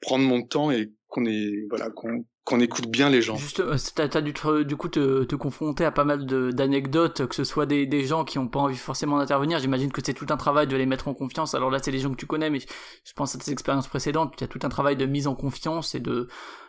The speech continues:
Speaker 2: aller, euh, au-delà de la peur du micro. Il y a eu des,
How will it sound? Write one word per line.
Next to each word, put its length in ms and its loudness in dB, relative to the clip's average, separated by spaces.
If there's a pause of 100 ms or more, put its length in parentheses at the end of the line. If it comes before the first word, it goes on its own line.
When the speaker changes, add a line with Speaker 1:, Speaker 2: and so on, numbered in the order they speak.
Speaker 2:
aller, 460 4
euh, 120 4
au-delà 420 4
de 80 0
la 80 2
peur 220 2
du 120 -2
micro. 460 0 (420)
Il 80 0
y 40 4
a 60 8
eu 120 6
des, 920 8